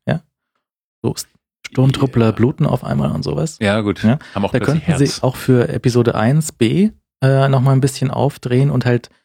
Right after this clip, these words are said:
Speaker 1: nicht nur Jar Jar Binks auf dem Spieß und grillt schön, sondern Jar Jar Binks hüpft so durch seine, durch seine Welt, so wie auch seine tatsächliche Einführung in dem, in dem, äh, eins A gewesen ist.
Speaker 2: Ja.
Speaker 1: Und dann kommt halt ein Ewok und haut ihm so einen Speer durch den Kopf.
Speaker 2: Ja.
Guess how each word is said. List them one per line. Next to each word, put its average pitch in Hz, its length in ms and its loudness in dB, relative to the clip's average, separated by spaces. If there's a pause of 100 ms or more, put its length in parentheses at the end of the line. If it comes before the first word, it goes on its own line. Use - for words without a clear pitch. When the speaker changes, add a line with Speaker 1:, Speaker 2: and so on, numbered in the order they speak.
(360)
Speaker 1:
nicht 143 360 -2
nur 131 180 4
Jar 113 180 0
Jar 113 120 2
Binks 123 240 0
auf - 140 -2
dem 107 80 0
Spieß - 580 -2
und 117 200 -2
grillt 127 300 0
schön, 160 260 -4
sondern 123 380 2 (260)
Jar 113 160 0
Jar 110 120 2
Binks 131 360 0 (140)
hüpft 151 240 0
so 127 120 4
durch 117 200 0
seine, 101 420 2
durch 95 200 -4
seine 95 500 -2 (140)
Welt, 117 280 0
so 117 160 0
wie 120 140 2
auch 117 140 -2
seine 107 400 2
tatsächliche 127 580 0
Einführung 127 480 0
in 113 140 0
dem, 107 200 2
in 107 120 -4
dem, - 320 -14 (560)
äh, 110 160 0
eins 104 240 -2
A 113 160 0
gewesen 117 400 2
ist. 151 280 -2
Speaker 2:
Ja. 80 420 -6
Speaker 1:
Und 123 80 2
dann 120 100 2
kommt 151 240 -2
halt 135 140 0
ein - 60 -2
Ewok 147 360 -2
und 117 180 -6
haut 151 160 0
ihm 147 80 2
so 131 80 4
einen 131 80 2
Speer 139 360 0
durch 127 180 0
den 113 80 0
Kopf. - 320 -10
Speaker 2:
Ja. 87 220 -4